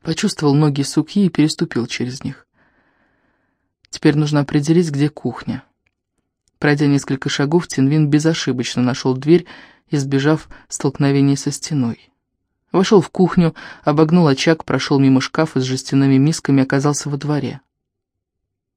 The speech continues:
Он двигался, ни на что не натыкаясь и не ощупывая протянутыми руками пространство.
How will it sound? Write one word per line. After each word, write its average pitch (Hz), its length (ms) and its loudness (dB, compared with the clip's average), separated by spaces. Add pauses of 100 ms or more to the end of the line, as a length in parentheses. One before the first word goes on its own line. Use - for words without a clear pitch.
(220)
Он 175 120 2
двигался, 165 460 2
ни 143 60 4
на 135 100 4
что 135 160 -4
не 143 120 4
натыкаясь 139 640 0
и 151 40 0
не 151 100 2
ощупывая 147 600 0
протянутыми 143 580 0
руками 139 360 0
пространство. - 680 -10